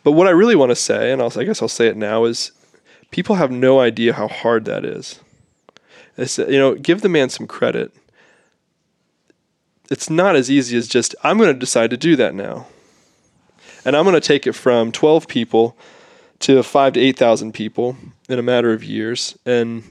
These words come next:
um, be one of the best speakers you can find around anywhere in the region and, uh, in the Midwest.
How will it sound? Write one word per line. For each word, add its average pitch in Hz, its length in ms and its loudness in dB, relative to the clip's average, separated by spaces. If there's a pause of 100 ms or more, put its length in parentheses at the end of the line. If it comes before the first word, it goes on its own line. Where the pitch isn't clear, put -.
um, 113 420 -8 (420)
be 135 120 4
one 135 120 4
of 127 60 2
the 120 80 4
best 120 180 0
speakers 120 380 -8
you 113 80 -12
can 110 140 -12
find 113 480 -8 (500)
around 117 500 2
anywhere 123 440 0
in 110 120 -4
the 107 80 -8
region 113 460 -6
and, 110 260 -8
uh, 110 300 -8
in 113 120 -8
the 113 60 -6
Midwest. 113 640 -2